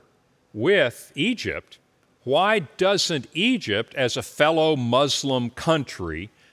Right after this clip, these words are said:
allow at least the refugees to come out of Gaza? Leaving alone the question of why haven't, hasn't Egypt dealt with that issue in the past fifty years,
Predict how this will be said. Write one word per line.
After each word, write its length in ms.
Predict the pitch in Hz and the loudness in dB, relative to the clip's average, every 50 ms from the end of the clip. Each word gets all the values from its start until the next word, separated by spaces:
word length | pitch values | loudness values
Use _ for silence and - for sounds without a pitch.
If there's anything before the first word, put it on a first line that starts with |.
| _ _ _ | _ _ _
allow 560 | - 123 120 123 131 139 147 160 151 143 147 - | 0 0 2 2 2 4 4 4 4 4 4 4
at 220 | 123 131 135 127 | 2 0 0 0
least 640 | 120 127 160 226 277 285 202 151 135 - - - - | -4 -4 -2 0 2 2 2 2 0 -2 -4 -2 0
the 80 | 156 143 | 0 0
refugees 1200 | 135 143 160 156 - - 156 143 131 113 95 90 107 147 208 240 208 117 87 82 90 101 - - - | 2 2 0 0 0 -2 -4 -4 -4 -4 -4 -6 -4 -2 -2 0 0 -2 -4 -4 -8 -8 -8 -8 -8
to 100 | - 139 | -8 -10
come 340 | - - - 151 135 131 127 - - | -10 -6 -4 -4 -4 -4 -6 -6 -2
out 340 | 131 139 143 135 135 - - - | 0 0 0 0 -2 -4 -6 -4
of 260 | 127 120 113 101 - | -4 -4 -4 -4 -2
Gaza? 480 | 135 123 117 107 98 - - 78 73 - _ _ _ _ _ _ _ _ _ _ _ _ _ _ | 0 2 2 2 2 0 -4 -8 -10 -12 _ _ _ _ _ _ _ _ _ _ _ _ _ _
Leaving 400 | 113 110 147 202 214 214 190 175 | -2 0 2 2 4 2 2 2
alone 340 | 160 156 190 240 254 220 165 | 2 4 4 4 2 2 0
the 80 | 139 | -2
question 480 | - - - 151 127 - - - 135 120 | -2 0 2 2 2 2 -2 -4 -4 -4
of 220 | 104 95 - - _ _ | -4 -6 -8 -14 _ _
why 400 | - 117 104 107 127 147 170 160 | -14 -10 -8 -4 0 0 0 0
haven't, 360 | 143 156 151 131 131 120 117 - _ _ _ _ _ _ - | 2 0 0 0 0 -2 -4 -6 _ _ _ _ _ _ -4
hasn't 360 | 117 139 131 - 123 120 - | 0 0 0 0 -2 -6 -4
Egypt 500 | - 135 135 113 127 123 107 - - 110 | -4 -4 -4 -2 -2 -2 -2 -2 -6 -4
dealt 280 | 98 131 135 135 - - | -2 0 0 0 0 0
with 160 | 120 123 - | -4 -4 -2
that 200 | 143 139 123 120 | 0 0 0 0
issue 400 | 127 117 - - - 120 117 113 | -2 -4 -6 -8 -6 -4 -4 -4
in 80 | 104 101 | -4 -6
the 60 | 98 | -8
past 480 | - - 135 131 120 117 - - - | -6 -4 0 0 0 0 -2 -4 -6
fifty 300 | - 139 120 - - 113 | -4 -4 -4 -4 -6 -8
years, 500 | 92 92 123 202 240 165 107 101 95 - | -6 -4 -4 -2 0 0 0 -2 -4 -8